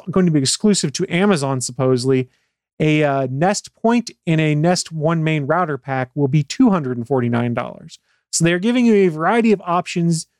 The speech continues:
to build a mesh network throughout your house. I think it's a good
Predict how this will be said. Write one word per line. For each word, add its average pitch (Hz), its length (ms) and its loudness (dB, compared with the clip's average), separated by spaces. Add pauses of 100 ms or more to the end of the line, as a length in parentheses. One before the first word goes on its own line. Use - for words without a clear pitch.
(160)
to 180 100 2
build 160 300 2
a 151 100 0
mesh 151 380 -2
network 151 560 -2 (300)
throughout 156 320 -2
your 143 100 -8
house. 139 440 -4
I 156 140 -2
think 185 180 0
it's 190 140 -4
a 156 40 -10
good 170 220 0